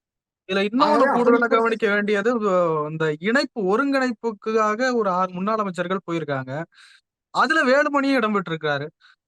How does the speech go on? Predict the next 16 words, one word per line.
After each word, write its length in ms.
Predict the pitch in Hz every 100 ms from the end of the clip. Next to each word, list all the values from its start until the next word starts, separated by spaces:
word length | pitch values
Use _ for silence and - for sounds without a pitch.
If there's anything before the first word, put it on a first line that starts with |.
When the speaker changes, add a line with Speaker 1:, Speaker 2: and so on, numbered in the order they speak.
| -
Speaker 1:
அப்ப 100 | 185
அந்த 140 | 208 208
இணைப்பையும் 600 | 240 302 311 302 302 285
வே-, 160 | 262 233
வேலுமணி 420 | 240 247 233 233 214
க-, 200 | 202 190
கொஞ்சம் 280 | 190 180 175
கரெக்டா 280 | 185 - 190
பாக்குறாரோ? 500 | 170 170 151 147 175 131 _ -
Speaker 2:
இல்ல, 160 | 190
அதுல 320 | - 170 277 262
வந்து 220 | 254 262 247
வேலுமணிக்கும் 680 | 226 240 240 226 226 233 220
எடப்பாடிக்கும் 720 | 214 202 214 202 202 214 190 196 196
அதுல 300 | 160 190 196 190
பெரிய 280 | 202 240